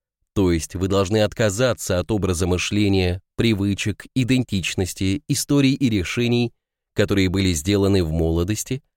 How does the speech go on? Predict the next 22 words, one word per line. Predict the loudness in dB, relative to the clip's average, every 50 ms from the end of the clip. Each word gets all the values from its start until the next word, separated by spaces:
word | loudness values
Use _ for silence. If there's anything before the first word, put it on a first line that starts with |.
| _ _ _ _ _ _
и | -2 0
больше | 2 2 2 2 2 2
не | 4 4 4
отражают | 4 4 2 2 2 2 2 0 0 0 0 -2 0
того, | 0 2 2 2 2 0 0 0 -2
кто | -4 -2 0 2 2
мы | 4 2 2
есть | 2 0 0 0 0 -2 -4 -6 -10 -4 _
или | 0 2 2 2 0
кем | -2 -2 -2 -2 0 0 0
нам | 0 0 0 -2
предназначено | -2 -2 -2 -2 0 0 -2 -2 -2 -2 -2 -4 -4 -2 -2 -2 -2 -2
быть. | -2 -4 -6 -6 -10 -18 _ _ _ _ _ _ _ _ _ _ _ _ _ _ _ _ _ _ _ _ _ _
Говорят, | -2 2 2 2 2 0 0
что | -2 -2 0 2 4 4 4
Дэвид | 2 2 2 2 2 0 -2 -2
Боуи | -2 -2 0 2 2 2 0 0 0 -2 -2
перед | -2 -2 0 0 0 -2
своей | -2 -2 0 2 2 2 2
ранней | 2 2 2 2 0 0 -2
смертью | -2 -2 0 0 0 -2 -2 -2 -4 -2
сказал: | -2 -4 -4 -4 -2 -2 -2 -4 -6